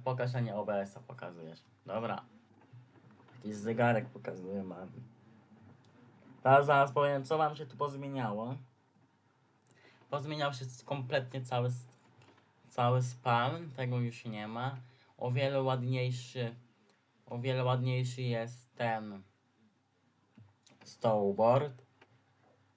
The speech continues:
Inaczej wygląda strefa P V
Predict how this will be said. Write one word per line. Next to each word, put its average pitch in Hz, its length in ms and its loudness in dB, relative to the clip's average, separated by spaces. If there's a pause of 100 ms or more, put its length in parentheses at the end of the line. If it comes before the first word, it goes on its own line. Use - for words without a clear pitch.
(1300)
Inaczej 135 540 2
wygląda 127 580 2
strefa 127 500 -4
P 123 240 -6
V 120 100 -4